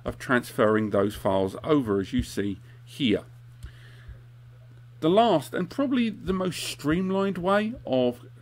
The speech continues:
sending files over, let's exit these projects, is using the proprietary Synology tools. I recommend using Synology Drive. Synology Drive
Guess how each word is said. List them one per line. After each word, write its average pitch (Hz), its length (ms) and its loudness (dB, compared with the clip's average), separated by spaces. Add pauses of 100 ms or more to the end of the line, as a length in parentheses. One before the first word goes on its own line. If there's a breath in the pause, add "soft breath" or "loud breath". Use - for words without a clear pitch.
sending 131 480 0
files 113 580 4
over, 156 460 0
let's - 440 -12 (120)
exit - 400 -12
these 104 240 -8
projects, - 680 -4 (1000 loud breath)
is 156 180 -4
using 160 280 -2
the 151 80 -2
proprietary 160 640 -2
Synology 120 580 -4
tools. - 500 -6 (220)
I 220 120 0
recommend 123 580 0
using 107 400 0 (120)
Synology 110 580 0
Drive. 110 580 -2 (500 loud breath)
Synology 196 500 -2
Drive 147 460 2